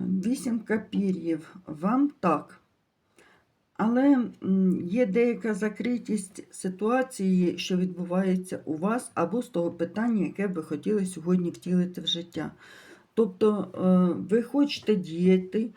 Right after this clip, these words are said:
ви відчуваєте, що у вас є ресурс, але ви хочете, щоб, можливо, ва-, хтось за вас це зробив, а можливо, е, внутрішнє відчуття у вас є, що ви можете, знаєте і зробите. А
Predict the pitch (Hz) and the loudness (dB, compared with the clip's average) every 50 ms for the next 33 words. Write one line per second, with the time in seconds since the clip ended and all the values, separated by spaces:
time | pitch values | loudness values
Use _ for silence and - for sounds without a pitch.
0 | - - - - - - 185 240 262 226 254 254 - - 240 208 233 240 247 240 | -16 -20 -20 -14 0 2 4 4 4 2 -2 -4 -2 -4 -2 0 2 2 2 2
1 | 226 220 226 - 208 196 - 214 202 190 180 190 190 190 190 - - 185 190 196 | 2 0 -2 -4 -4 -2 -2 -2 -2 0 0 0 0 -2 -4 -4 -2 0 0 0
2 | 185 - 196 185 190 185 - 254 269 302 294 - - - - 185 196 233 294 311 | 0 -2 -2 -2 -2 -4 -4 -4 -4 -4 -4 -6 -4 0 2 2 2 2 2 2
3 | 226 220 214 - - 220 240 - - - - 220 - - 208 190 190 180 180 175 | 0 0 0 0 0 0 0 -2 -4 -6 -4 -4 -4 -2 0 0 0 0 0 2
4 | 196 233 247 226 220 233 233 208 185 170 170 165 180 180 175 170 - - 185 - | 2 2 2 2 2 4 4 4 4 2 0 2 2 2 2 2 0 -6 -12 -6
5 | - 196 196 190 190 - - - - - - _ - 170 175 220 220 180 165 156 | -4 -2 -2 -2 -4 -8 -14 -20 -20 -20 -18 _ -6 0 2 2 2 4 2 2
6 | 156 160 160 - - 202 196 190 226 240 247 214 226 285 277 285 285 - - - | 0 0 -2 -4 -6 -6 -4 0 0 0 0 2 2 2 2 0 -2 -6 -12 -20
7 | - - - - - - - _ _ _ _ - 170 175 185 202 208 196 185 220 | -20 -20 -20 -20 -20 -20 -20 _ _ _ _ -4 2 4 4 4 4 2 0 2
8 | 247 311 311 320 320 294 269 254 247 - - - 202 202 196 196 190 180 185 - | 2 2 2 4 4 4 6 4 4 2 2 2 2 2 2 2 2 2 0 -4
9 | - 185 - - _ _ _ _ _ - - 165 180 220 254 262 254 254 214 190 | -8 -12 -14 -16 _ _ _ _ _ -12 -2 2 4 4 4 4 2 -2 -4 -6
10 | 185 - - 196 190 180 190 185 185 - 208 202 - - 202 185 180 170 165 151 | -4 -2 -2 0 2 2 0 0 -2 -4 -4 -4 0 2 4 4 4 4 4 2
11 | 165 175 180 180 185 180 185 254 277 302 294 - 208 180 156 180 185 185 185 190 | 0 -2 -2 -2 -4 -2 0 0 0 -2 -2 -2 -2 0 4 6 8 8 8 8
12 | 190 190 180 180 - - - 165 160 - 170 185 190 185 180 165 160 160 - - | 6 4 0 -2 -4 -4 -4 -4 -2 0 2 4 4 4 4 2 0 -2 -6 -8
13 | - - - 175 151 151 185 180 165 147 - 156 143 - - 143 - - - - | -6 -6 -6 -6 -2 0 0 0 0 0 -4 -8 -10 -10 -10 -12 -12 -14 -18 -20
14 | - - _ _ - _ _ _ - 175 180 180 180 180 180 175 170 156 | -20 -20 _ _ -20 _ _ _ -2 2 4 6 6 6 6 6 4 0